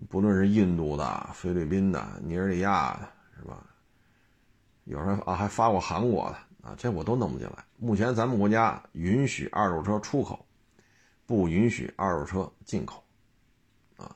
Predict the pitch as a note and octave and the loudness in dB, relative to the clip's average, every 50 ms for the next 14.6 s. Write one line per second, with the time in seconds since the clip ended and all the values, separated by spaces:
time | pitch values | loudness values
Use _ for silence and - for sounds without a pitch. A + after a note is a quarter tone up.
0 | - _ - - G#2 B2 A#2+ G2+ - - - - - - - - - - _ _ | -20 _ -16 -8 -4 -2 -2 -2 -2 -6 -10 -12 -14 -18 -20 -20 -20 -20 _ _
1 | _ _ _ _ _ _ - - _ _ _ _ _ _ _ _ _ _ - - | _ _ _ _ _ _ -20 -20 _ _ _ _ _ _ _ _ _ _ 0 4
2 | C#3 E3 E3+ D3+ C#3 C3 C3 C#3 C#3+ C3+ A#2 A2 A2 A#2 B2 B2+ B2+ A#2+ G#2+ G#2+ | 6 6 8 8 8 6 6 6 6 6 6 6 6 4 4 4 4 4 2 2
3 | C#3 C#3 A2+ E2+ D2+ C#2+ - - F2 F#2 B2 D3 C#3 A#2 F#2+ D#2+ B1+ G1+ - - | 2 2 2 0 -2 -2 -4 -2 -2 0 2 2 2 2 2 0 -2 -4 -8 -14
4 | _ - - - A#1 G#1+ D#2+ A2+ A#2+ G2+ - A#1 - - - G2 F2+ G#2 B2 C3+ | _ -20 -18 -14 -10 -6 -4 -2 -2 -2 -4 -6 -8 -6 -6 -4 -2 0 0 0
5 | B2+ A2 C#3+ D#3 D3 B2+ F#2 - - - - - _ _ _ _ _ _ _ _ | 0 2 2 2 2 2 0 -4 -6 -14 -20 -20 _ _ _ _ _ _ _ _
6 | - - C#3+ C3+ A#2 E2+ D2+ B1+ G1+ - - - - - _ _ _ _ _ _ | -10 -6 -4 -2 -2 -2 -2 -2 -4 -4 -6 -10 -16 -20 _ _ _ _ _ _
7 | _ _ _ _ _ _ _ _ _ _ _ _ _ _ - - - - E2+ D#2+ | _ _ _ _ _ _ _ _ _ _ _ _ _ _ -14 -12 -8 -6 -4 -2
8 | F2 G2+ G#2+ G2+ F2 F2 F#2 G2+ - - _ _ _ _ _ _ - - - - | 0 2 4 4 4 4 2 0 -2 -6 _ _ _ _ _ _ -18 -16 -14 -14
9 | - - - A2+ A#2 A#2 G2+ F#2 A2+ B2+ B2+ G#2+ A2 A2+ A#2+ B2 A#2+ A2+ G#2+ G2 | -14 -10 -4 -2 0 2 2 4 4 2 2 2 2 4 4 4 4 4 4 4
10 | - - - _ _ _ _ _ _ _ _ _ _ _ - - A2+ G#2+ G2+ F2 | 2 0 -6 _ _ _ _ _ _ _ _ _ _ _ -4 0 2 4 4 4
11 | D#2 F2+ F#2+ G#2+ A2+ A#2+ G#2+ F#2+ F2+ F#2 G#2 A2 G2+ F2+ - - A2+ A2+ G#2+ F#2+ | 4 4 4 4 4 6 6 6 6 6 4 4 2 0 2 4 6 6 6 4
12 | F2 E2 D2 G1+ G1+ G1+ - - _ _ _ _ _ _ _ - A2 A#2 G#2+ G2+ | 2 0 -2 -4 -6 -10 -12 -16 _ _ _ _ _ _ _ -4 0 2 2 2
13 | F#2+ - - - _ - - A2+ A#2+ B2 C3 C3 A#2 A#2 C3 C3 - - - - | 2 0 -4 -10 _ -8 -4 -2 2 4 4 6 6 6 4 2 0 -2 -4 -4
14 | G1+ - - - - F#2+ B2 A#2+ F#2 - - | -4 -6 -10 -6 -2 0 0 0 0 -2 -4